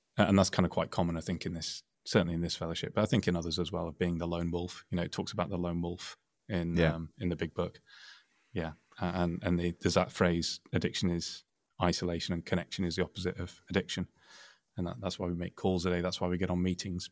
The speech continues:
Speaker 1: because that can, that misconnection, that disconnection, and that isolation is, is what keeps us in addiction.
Speaker 2: It is, and it's, it's interesting, as you mentioned, the whole, you know, the contrast between running and then suddenly you're on your own. And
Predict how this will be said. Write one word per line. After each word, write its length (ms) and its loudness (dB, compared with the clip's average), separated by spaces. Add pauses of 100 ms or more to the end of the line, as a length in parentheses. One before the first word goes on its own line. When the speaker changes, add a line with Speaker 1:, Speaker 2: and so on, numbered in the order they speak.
Speaker 1:
because 480 0
that 220 -2
can, 240 2
that 180 4
misconnection, 680 2
that 120 -4
disconnection, 640 -2
and 80 0
that 100 -6
isolation 640 -2
is, 320 -8
is 240 -6
what 160 -4
keeps 300 -6
us 60 -4
in 120 -4
addiction. 380 -8 (1300)
Speaker 2:
It 140 4
is, 160 6
and 100 6
it's, 480 0 (300)
it's 220 0
interesting, 360 2
as 200 4
you 40 4
mentioned, 380 2
the 80 2
whole, 320 4 (500)
you 80 4
know, 120 6
the 60 4
contrast 540 4
between 480 6 (540)
running 380 10
and 80 8
then 100 8
suddenly 400 8
you're 260 8
on 120 6
your 160 8
own. 120 4
And 220 4